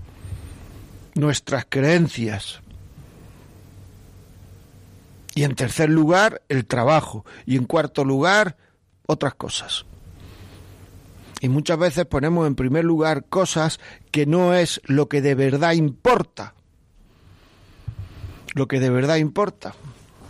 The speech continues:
Había un señor, un gran,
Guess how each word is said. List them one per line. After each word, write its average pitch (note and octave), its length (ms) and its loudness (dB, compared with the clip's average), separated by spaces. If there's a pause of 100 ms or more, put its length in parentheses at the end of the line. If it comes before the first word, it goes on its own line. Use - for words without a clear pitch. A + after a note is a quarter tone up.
(1200)
Había C3 260 0
un D3 80 0
señor, D3 460 0
un C3+ 240 0
gran, B2 640 0